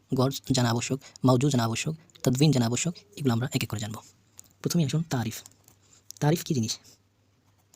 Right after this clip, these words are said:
তারিফ বলা হয় মা ইউবাইয়িনু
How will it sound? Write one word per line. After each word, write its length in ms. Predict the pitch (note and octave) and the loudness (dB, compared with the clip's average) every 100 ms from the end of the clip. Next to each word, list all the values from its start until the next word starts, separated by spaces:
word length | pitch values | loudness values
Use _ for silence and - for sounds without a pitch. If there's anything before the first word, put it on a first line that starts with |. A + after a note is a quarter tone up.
| _ _ _ _ _ _ _ _ _ - _ _ _ _ - _ - | _ _ _ _ _ _ _ _ _ -20 _ _ _ _ -20 _ 2
তারিফ 200 | D3 F#3 D3 | 4 4 2
বলা 120 | C3+ B2+ | 0 0
হয় 140 | D#3+ - _ _ _ _ _ _ _ _ _ _ _ _ _ _ _ _ _ _ _ _ _ _ _ _ - _ _ _ _ _ _ - - _ - | -2 -6 _ _ _ _ _ _ _ _ _ _ _ _ _ _ _ _ _ _ _ _ _ _ _ _ -20 _ _ _ _ _ _ -20 -20 _ 2
মা 80 | C#3 D#3+ | 6 6
ইউবাইয়িনু 400 | B2+ D3 C3 | 6 4 4